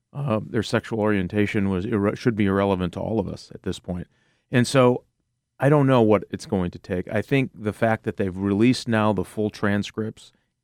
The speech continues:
give people an understanding of how seriously committed he was to the isis message, um, and how close he came almost perfectly to what al-Baghdadi wants you to do and wants you to say when you're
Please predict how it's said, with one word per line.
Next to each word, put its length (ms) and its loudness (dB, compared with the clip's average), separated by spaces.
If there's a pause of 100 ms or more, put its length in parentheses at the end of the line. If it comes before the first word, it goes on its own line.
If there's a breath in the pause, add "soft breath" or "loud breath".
(160)
give 280 4
people 300 2
an 100 0
understanding 640 0
of 120 -6
how 180 -2
seriously 640 0
committed 680 0 (340)
he 140 2
was 300 2
to 120 -6
the 160 -2
isis 380 -4
message, 480 -8 (500)
um, 400 -2 (240)
and 160 0
how 240 -2 (460)
close 420 0
he 220 -2
came 480 0 (580)
almost 320 0
perfectly 640 0 (260 soft breath)
to 140 0
what 260 4
al-Baghdadi 760 2
wants 420 -2
you 100 0
to 160 -2
do 280 4
and 240 0
wants 300 0
you 80 -2
to 180 -4
say 440 2
when 180 0
you're 240 -2